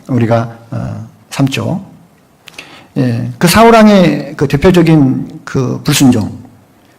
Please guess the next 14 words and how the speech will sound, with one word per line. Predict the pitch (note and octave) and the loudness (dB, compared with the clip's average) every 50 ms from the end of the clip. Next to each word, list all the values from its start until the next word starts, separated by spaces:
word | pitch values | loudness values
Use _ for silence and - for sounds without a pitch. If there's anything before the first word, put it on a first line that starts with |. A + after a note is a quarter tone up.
| _ - | _ -2
그것이 | - D#3 D#3 D3+ C3+ A2 A#2 E3+ A#3 - - - - - - _ | 0 2 2 2 0 -2 -2 -4 -4 -6 -10 -16 -20 -20 -12 _
아말렉을 | - C3+ C3+ C3 C#3+ D#3+ F3 G3 G3+ G#3 G#3 F#3+ G3 G#3 A3+ B3 B3+ A#3+ - - - - - | -2 0 2 4 4 4 4 4 4 4 2 4 4 4 4 4 2 2 -2 -8 -14 -16 -10
진멸하라고 | - - - C#3 C#3+ F3+ G3+ G3 F#3 F3+ E3 D#3 | -4 0 2 4 6 6 6 6 6 4 4 2
하나님이 | D3+ - E3 C#3 C3 B2+ B2+ A#2 | 2 0 2 2 2 2 2 2
명령을 | A2+ A#2+ B2+ D3 F#3 F#3 F3 | 2 4 4 4 4 4 4
내렸는데 | C#3+ A#2 A2 A#2 A2 G2+ G#2 G#2+ E3 - G2 - - - - - - - - - - - - _ _ | 4 2 0 0 -2 -2 0 2 2 2 0 -2 -8 -14 -18 -20 -20 -20 -20 -20 -20 -20 -20 _ _
이 | - F#3 G3+ G3 F3+ - - - - - - - _ _ _ _ | 2 4 4 4 4 0 -2 -8 -16 -20 -20 -20 _ _ _ _
사울왕은 | - - - F#3 G3+ G3 G3 F3 D3+ D3+ F#3 C#3+ G#2+ - - - - | -12 -2 2 4 4 6 6 6 6 6 6 4 2 0 -4 -6 -2
그 | - F#3+ | 0 2
말씀대로 | D3+ B2+ A#2+ C3+ C#3 - A3+ A3 F#3 E3+ D#3 D3 F#3+ C4 B3+ - - - - - - | 2 4 2 0 2 2 4 4 4 4 4 4 4 4 2 0 -4 -10 -16 -6 -2
따라서 | - F#3 E3+ D#3 - - D#3+ D#3+ D#3+ - - - | 0 2 2 2 2 2 2 2 2 0 -4 -2
아말렉을 | - C#3 C#3 C3+ B2+ A#2+ A#2 B2+ D3+ C#3+ - - | 2 2 4 4 4 4 4 2 0 0 -4 -10
진멸했습니다. | - - - F#3 A3 A#3+ A3+ - - - - - A2+ - - - - - - _ _ _ _ _ _ _ _ _ _ _ _ _ _ _ _ _ _ _ _ _ _ _ _ | -4 2 4 6 6 6 6 4 2 -2 -4 -6 -6 -6 -6 -10 -12 -16 -20 _ _ _ _ _ _ _ _ _ _ _ _ _ _ _ _ _ _ _ _ _ _ _ _
그런데 | - - C4 A3 C#3 A2 - - - - - - | 0 2 2 4 4 2 2 0 -2 -8 -16 -20